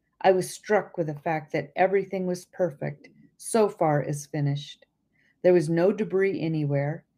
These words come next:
no chips, no shavings, no dust. The wood seemed to have been perfectly prepared elsewhere, where I have no idea. The pieces were made to fit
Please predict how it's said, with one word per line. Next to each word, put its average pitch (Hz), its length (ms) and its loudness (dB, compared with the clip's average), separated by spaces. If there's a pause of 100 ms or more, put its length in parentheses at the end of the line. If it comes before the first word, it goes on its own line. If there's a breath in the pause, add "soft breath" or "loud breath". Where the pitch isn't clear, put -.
(240)
no 180 220 2
chips, - 720 -4 (280)
no 208 180 2
shavings, 160 840 0 (200)
no 175 260 0
dust. - 720 -2 (800)
The 175 80 2
wood 269 300 4
seemed 180 320 -2
to 170 80 2
have 165 160 0
been 165 160 -2
perfectly 269 640 -2
prepared 190 640 0 (100)
elsewhere, 143 720 -6 (560)
where 208 440 4
I 175 140 -2
have 175 240 0
no 180 320 2
idea. 156 640 -2 (920)
The - 80 -2
pieces 214 520 2
were 160 180 2
made 165 260 0
to 160 140 -6
fit - 320 -2